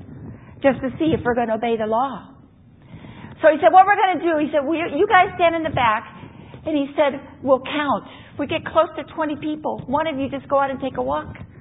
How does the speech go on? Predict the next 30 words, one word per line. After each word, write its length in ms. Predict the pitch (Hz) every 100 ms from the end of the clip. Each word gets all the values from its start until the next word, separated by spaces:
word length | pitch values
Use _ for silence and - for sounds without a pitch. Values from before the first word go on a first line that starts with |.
| - - - -
And 140 | - 247
that'll 220 | 247 277
leave 180 | 277 233
room 220 | 277 247
for 120 | 226
one 280 | 220 240 233
more 340 | 254 220 - - - - -
to 60 | 226
possibly 560 | 240 240 226 220 214
come 240 | 208 220 220
in." 340 | 240 185 - - - - - - - - - - - -
And 120 | 254
he 60 | 277
looked 240 | 311 320
at 100 | 285
me 160 | 285 285
and 80 | 269
he 160 | 269 269
said, 340 | 277 277 254 - - - - - - - -
"Nancy," 500 | 226 320 - 320 277
he 40 | 262
says, 180 | 277 247 - - - - -
"you 60 | 494 392
don't 120 | -
speak 180 | 370 392
Eng-, 160 | 403
you 180 | 302 370
don't 160 | 440 415
speak 160 | 381
Spanish." 520 | 302 370 392 370 240